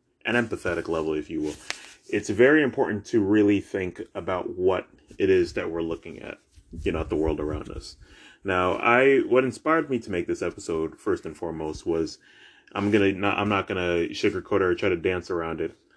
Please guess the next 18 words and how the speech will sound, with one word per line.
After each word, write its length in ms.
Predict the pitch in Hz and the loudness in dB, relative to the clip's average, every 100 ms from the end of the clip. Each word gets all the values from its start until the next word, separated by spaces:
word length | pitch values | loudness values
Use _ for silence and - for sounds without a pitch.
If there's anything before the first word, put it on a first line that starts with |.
| - | -16
as 260 | - 85 80 | -8 -6 0
I 140 | 87 | 0
normally 500 | 82 82 90 90 82 | 0 -2 -2 2 0
do 240 | 76 73 87 | 0 -2 0
not 320 | 90 113 98 | 2 2 0
do 320 | 82 85 120 - | 2 2 2 4
<laughs> 480 | 180 175 190 170 - | 4 8 8 8 0
anyway. 520 | 117 113 87 87 92 - _ _ _ - _ _ | 0 -2 -2 -4 -6 -12 _ _ _ -20 _ _
Um, 600 | 92 85 82 82 80 82 _ _ - - _ _ _ _ _ _ - - - - | -4 -2 -2 -4 -8 -12 _ _ -14 -14 _ _ _ _ _ _ -20 -12 -12 -4
uh, 360 | 104 95 90 - - _ _ _ _ _ - | 2 2 2 -2 -8 _ _ _ _ _ 2
yeah, 180 | 117 | 4
the 180 | 104 113 | 6 4
death 280 | 110 139 - | 4 2 2
of, 160 | 123 107 _ - | -6 -8 _ -4
of 680 | 104 98 87 - - - - | 0 2 0 -10 -20 -20 -8
the 100 | - | -8
passing 520 | 98 131 127 - 98 87 | -4 -2 -2 -2 -4 -2
of 240 | 87 | -2